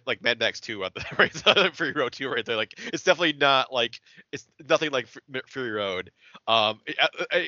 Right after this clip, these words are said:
except, except, like, visually, like, it, it has, like, George Miller's, like, visual flair. There's, like, it's so, like, the first half of this movie, like, so is creative visually. I'm just like,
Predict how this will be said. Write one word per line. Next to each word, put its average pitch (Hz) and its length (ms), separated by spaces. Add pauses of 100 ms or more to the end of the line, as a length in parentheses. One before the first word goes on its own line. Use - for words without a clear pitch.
except, 160 320
except, 147 240
like, 139 140
visually, 117 380
like, 101 140
it, 113 80
it 127 220
has, 139 180
like, 127 100
George 120 180
Miller's, 123 220
like, 107 180 (320)
visual 123 360
flair. 101 300
There's, 104 140
like, 117 200
it's - 240 (600)
so, - 300
like, 151 260 (180)
the - 60
first 190 240
half 175 100
of 160 40
this 135 120
movie, 139 160
like, 120 140
so 123 380
is 117 260 (240)
creative 117 420
visually. 113 360
I'm 110 80
just 101 140
like, 104 200